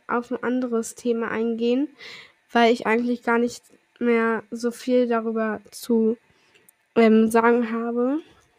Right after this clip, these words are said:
Ähm, genau, keine Ahnung. Ähm, ja, ich mach kurz einen Cut und wir se-, hören uns gleich wieder. Hallo. Ja,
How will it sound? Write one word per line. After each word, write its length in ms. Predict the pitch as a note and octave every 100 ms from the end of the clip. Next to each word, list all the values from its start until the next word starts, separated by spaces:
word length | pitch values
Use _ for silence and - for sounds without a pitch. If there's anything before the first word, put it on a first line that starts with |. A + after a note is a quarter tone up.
| _ -
Ähm, 340 | A#3+ A#3 A#3 - _ _ _ _ _ _ _ _ _ _ _ _ - - - _ _ - - A3
genau, 420 | B3+ B3 A3 G#3 A3 _ _
keine 180 | - A#3
Ahnung. 240 | A3 A3+ A3+ _ _ _ _ _ _
Ähm, 600 | A#3 A#3 A#3 A#3 A#3 A#3 - _ _ _ _ _ _ _
ja, 260 | C#4 A#3 G#3
ich 360 | A#3 - - _ _ _
mach 180 | - A#3+
kurz 240 | - A#3+ A#3
einen 120 | A#3
Cut 240 | B3+ C4+
und 260 | A#3+ B3 A3+
wir 140 | A#3+
se-, 220 | A3+ G#3+ - - -
hören 280 | A#3+ B3 C4
uns 280 | A#3 A#3+ -
gleich 320 | A3 A3+ -
wieder. 340 | B3 A3+ G3 G#3 _ _ _ _ _ _ _ _ _ _ _ _ _ _ _ _ _ -
Hallo. 200 | A#3 A#3 _ _ _ _ _ - _ _
Ja, 500 | C4 A#3+ A3 G#3+